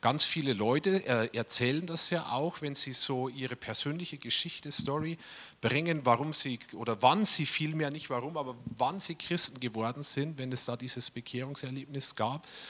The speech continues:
irgendwann. Und das war oft in Krisenzeiten, nicht wenn es uns besonders gut ging. So, äh, eine Krise ist grundsätzlich eine Chance, über das große Ganze und damit auch über Gott nachzudenken. Und deswegen, glaube ich, brauchen wir auch gute Denkangebote. Deswegen brauchen wir auch Dinge wie das Bildungsforum und viele andere Sachen,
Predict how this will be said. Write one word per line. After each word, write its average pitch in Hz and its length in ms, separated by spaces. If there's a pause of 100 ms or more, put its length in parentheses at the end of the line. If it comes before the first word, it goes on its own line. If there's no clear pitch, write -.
(220)
irgendwann. 127 540
Und 127 120
das - 200
war 117 180
oft - 320
in 147 300
Krisenzeiten, 127 880
nicht - 240
wenn 143 100
es 143 120
uns 139 200
besonders 135 580
gut 131 220
ging. 82 180 (800)
So, 110 380
äh, 120 260 (200)
eine 131 120
Krise 185 600
ist 156 260
grundsätzlich 170 640
eine 143 80
Chance, 156 340
über 147 200
das 139 160
große 135 280
Ganze 143 360
und 135 80
damit 127 260
auch 127 160
über 120 160
Gott 131 240
nachzudenken. 135 680
Und 120 160
deswegen, 139 420
glaube 127 320
ich, - 100
brauchen 117 380
wir 123 140
auch 123 180
gute 127 340
Denkangebote. 110 1000
Deswegen 117 400
brauchen 113 320
wir 117 140
auch 131 100
Dinge 131 300
wie 127 80
das 120 260
Bildungsforum 147 840
und 127 180
viele - 280
andere 139 280
Sachen, 156 420